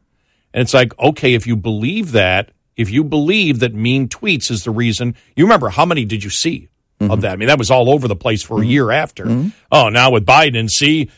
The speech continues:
Speaker 1: just because of mean tweets, you didn't vote for him." Well, then my point would be, as a political consultant,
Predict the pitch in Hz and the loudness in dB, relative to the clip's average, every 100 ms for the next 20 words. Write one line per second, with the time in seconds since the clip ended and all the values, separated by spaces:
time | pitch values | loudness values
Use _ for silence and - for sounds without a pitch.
0 | _ _ - 107 135 143 143 117 120 135 | _ _ -4 2 4 4 4 2 2 2
1 | 120 - 127 131 120 107 131 175 - 90 | 0 0 0 2 0 2 2 2 -4 -14
2 | 85 _ _ - 123 120 110 104 _ 107 | -18 _ _ -2 2 4 2 0 _ -2
3 | 107 143 - 156 120 113 110 110 107 110 | 2 2 2 -2 0 -2 0 0 0 -4
4 | - 123 113 107 104 113 - 147 170 120 | -4 -2 -2 -2 -6 -6 0 0 2 -2
5 | 110 | -4